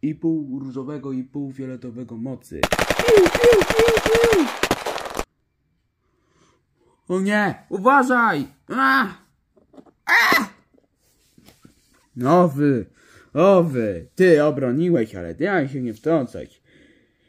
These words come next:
No i czemu zabrałeś moją moc? Czy ja potrzebowałem taką moc? Ja mam teraz mniej energii.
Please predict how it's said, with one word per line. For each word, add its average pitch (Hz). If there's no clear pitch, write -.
No 254
i 254
czemu 254
zabrałeś 226
moją 220
moc? 202
Czy 277
ja 269
potrzebowałem 285
taką 214
moc? 196
Ja 262
mam 277
teraz 269
mniej 262
energii. 190